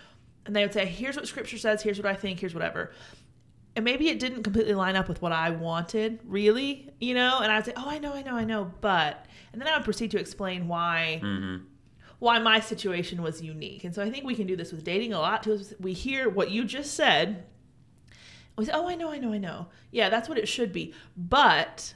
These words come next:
Speaker 1: here, let me tell you about my situation and how it's not fully applicable in my situation," thus then complicating it for ourselves.
Speaker 2: Let me give you, this isn't about dating,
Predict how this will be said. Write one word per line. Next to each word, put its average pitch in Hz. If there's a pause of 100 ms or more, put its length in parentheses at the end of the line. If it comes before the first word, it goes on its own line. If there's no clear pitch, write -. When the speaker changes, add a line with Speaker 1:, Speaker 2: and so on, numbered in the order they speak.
(100)
Speaker 1:
here, 226
let 208
me 196
tell 190
you 180
about 175
my 156
situation 208
and 190
how 165 (560)
it's 185
not 156 (300)
fully 180
applicable 143
in 123
my 78
situation," - (400)
thus 214
then 190
complicating 160
it 123 (160)
for 151
ourselves. - (120)
Speaker 2:
Let 113
me 151
give 117
you, 92 (540)
this 104
isn't 147
about 113
dating, 90